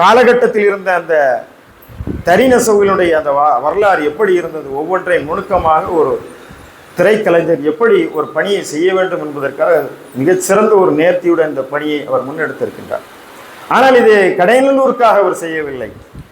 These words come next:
இது கடையநல்லூருடைய வரலாறு அல்ல, ஒட்டுமொத்த முஸ்லிம்களுடையும் பிரதிபடுத்தக்கூடிய, முஸ்லிம்களுடைய வாழ்வியல் இந்த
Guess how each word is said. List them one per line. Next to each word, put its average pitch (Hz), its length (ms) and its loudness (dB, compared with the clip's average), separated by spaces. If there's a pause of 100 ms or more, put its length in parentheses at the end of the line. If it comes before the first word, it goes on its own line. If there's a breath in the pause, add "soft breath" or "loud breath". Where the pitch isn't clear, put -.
(140)
இது 196 80 4 (100)
கடையநல்லூருடைய 254 760 4
வரலாறு 185 360 2
அல்ல, 143 140 -6 (180)
ஒட்டுமொத்த 202 600 -4
முஸ்லிம்களுடையும் 208 800 0
பிரதிபடுத்தக்கூடிய, 190 920 -2 (680)
முஸ்லிம்களுடைய 240 600 4 (160)
வாழ்வியல் 233 460 4 (140)
இந்த 196 140 -2